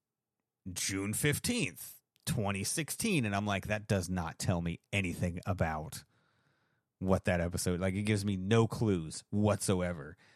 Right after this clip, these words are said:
So I'm having to go back and, like, go through all of these. So what I'm gonna do is I'm gonna, at some point, I'm gonna just take a day. I'm gonna find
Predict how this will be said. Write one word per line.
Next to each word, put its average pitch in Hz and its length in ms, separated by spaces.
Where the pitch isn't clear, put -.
So 104 360
I'm 101 120
having 104 300
to 95 40
go 95 140
back 90 320
and, 95 80
like, 85 260
go 95 160
through 90 320
all 92 400
of 90 120
these. 95 180
So 127 140
what 127 160
I'm 143 40
gonna 135 120
do 123 100
is 113 80
I'm 110 80
gonna, 95 200
at 101 200
some 127 180
point, 107 220
I'm 90 60
gonna 87 120
just 85 160
take 92 120
a 87 40
day. 87 140
I'm 85 80
gonna 85 160
find 87 680